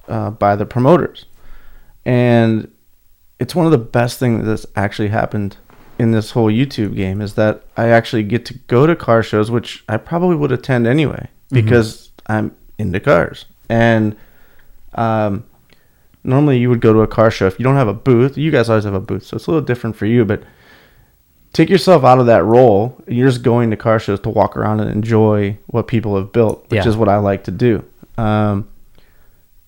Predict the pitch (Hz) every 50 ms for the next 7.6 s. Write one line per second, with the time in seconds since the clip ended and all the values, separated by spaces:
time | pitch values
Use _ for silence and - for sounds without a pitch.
0 | _ _ _ _ _ _ _ 113 127 143 156 151 151 135 135 - 127 113 113 117
1 | 123 135 135 117 - - - - _ _ _ _ _ _ - 127 123 123 127 139
2 | 147 143 131 120 113 104 104 101 - - 117 107 104 - - - _ _ _ -
3 | - 120 117 120 127 127 123 123 123 117 110 110 110 117 104 117 117 113 113 107
4 | 104 - 117 107 113 107 101 98 98 95 95 98 101 110 - 107 107 107 113 110
5 | 113 107 - 104 92 92 90 90 98 117 - - - - - - - 120 113 110
6 | 110 107 104 101 98 - - _ _ _ _ _ _ _ _ _ _ _ _ _
7 | - - 113 107 107 107 104 104 110 120 -